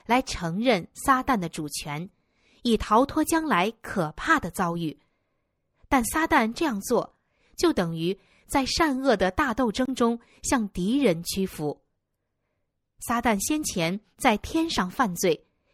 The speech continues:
就是企图高举自己在上帝的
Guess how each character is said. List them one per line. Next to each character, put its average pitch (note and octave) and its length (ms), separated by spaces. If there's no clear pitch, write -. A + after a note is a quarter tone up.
就 F#4+ 120
是 D4+ 140
企 F3+ 240
图 F#3 320
高 F4 300
举 E3+ 180
自 B3+ 200
己 D#3 220
在 A#3+ 220
上 C4+ 400
帝 A3 160
的 E3+ 120